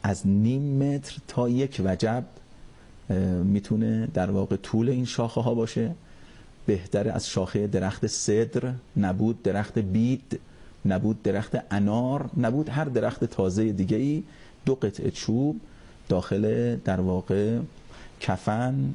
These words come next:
اون سه بخش کفن هر قسمتش بگذارن یا روی کفن، اه، کنار این استخوان‌های ترق و وح،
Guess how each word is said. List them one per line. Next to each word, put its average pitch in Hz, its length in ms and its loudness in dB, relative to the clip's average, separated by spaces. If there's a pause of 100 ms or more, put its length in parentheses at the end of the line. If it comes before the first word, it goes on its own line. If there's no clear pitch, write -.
(140)
اون 104 380 2
سه - 400 -4
بخش 101 320 -2
کفن 113 400 0
هر 113 180 0
قسمتش 95 480 -2
بگذارن 101 540 0
یا 98 120 2
روی 110 280 2
کفن، 143 480 -2 (540)
اه، 95 220 0 (140)
کنار 117 320 2
این 151 180 0
استخوان‌های 107 800 0
ترق 95 380 -2
و 92 120 0
وح، 123 200 0